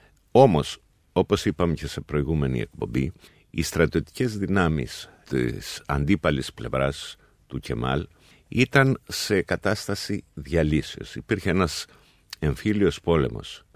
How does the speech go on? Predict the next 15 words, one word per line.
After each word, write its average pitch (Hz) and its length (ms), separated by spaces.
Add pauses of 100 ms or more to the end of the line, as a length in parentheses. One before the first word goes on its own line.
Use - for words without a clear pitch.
στην - 640 (240)
Μικρά 71 380
Ασία, 76 460 (500)
υπήρχε - 380
μια 113 460
κατάσταση 101 880 (440)
αποσύνθεσης - 1300 (340)
και 92 500 (100)
μια 113 340
πτώση 127 800
του 104 160
ηθικού, 87 840 (240)
η 113 80
οποία 135 300
περιγράφεται 71 1600